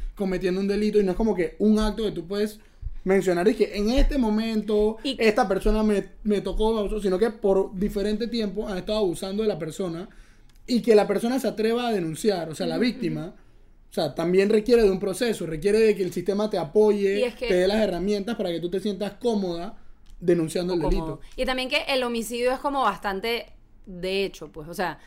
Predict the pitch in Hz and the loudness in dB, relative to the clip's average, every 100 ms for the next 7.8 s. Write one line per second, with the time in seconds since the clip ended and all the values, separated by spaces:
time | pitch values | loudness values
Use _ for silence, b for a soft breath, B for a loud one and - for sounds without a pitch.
0 | b b b - - - 240 254 269 311 | b b b -20 -20 -8 -2 0 2 0
1 | 277 214 247 269 302 208 208 220 233 220 | -2 -2 0 0 2 0 0 -2 -4 0
2 | 240 240 - 226 202 196 208 226 220 214 | 0 0 -2 -2 0 -2 -2 -2 -2 0
3 | 208 208 233 - - 190 202 196 208 220 | 2 2 0 -6 -6 -4 -4 -4 -4 -4
4 | 233 208 185 175 190 185 202 202 220 208 | -2 0 0 -4 -6 -6 -6 -6 0 0
5 | 208 214 208 175 185 185 196 190 190 202 | 0 -2 0 0 0 -4 -4 -4 -4 -6
6 | 170 175 170 185 160 160 147 151 151 170 | -6 -6 -6 -6 -6 -8 -10 -14 -10 -8
7 | 170 196 214 185 185 185 190 | -2 -2 0 -2 -2 -4 -6